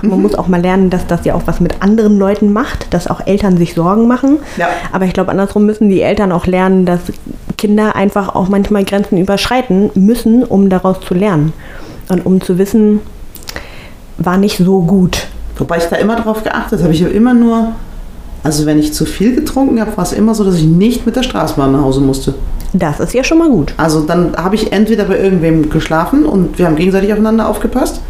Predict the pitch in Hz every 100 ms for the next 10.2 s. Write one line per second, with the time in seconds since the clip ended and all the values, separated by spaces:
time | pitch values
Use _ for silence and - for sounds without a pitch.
0 | - - 185 180 262 - - 214 220 196
1 | 202 196 - - - - 202 208 196 -
2 | - - - - 190 - 196 175 180 175
3 | 156 156 165 175 208 214 233 214 220 233
4 | 196 156 160 175 - 214 226 233 254 277
5 | 302 311 - - - - - - - -
6 | - - - - - - 214 254 220 208
7 | 196 214 190 220 220 170 190 180 190 196
8 | - - 202 196 180 - 170 170 160 165
9 | 160 156 151 151 139 131 123 156 - 147
10 | 143